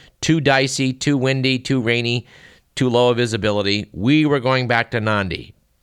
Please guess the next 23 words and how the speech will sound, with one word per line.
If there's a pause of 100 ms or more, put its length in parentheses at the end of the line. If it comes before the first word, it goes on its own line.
(680)
And
although
that
was
definitely
going
to
mean
a
long
travel
delay
and,
you
know,
maybe
even
an
overnight
stay
back
in
Fiji,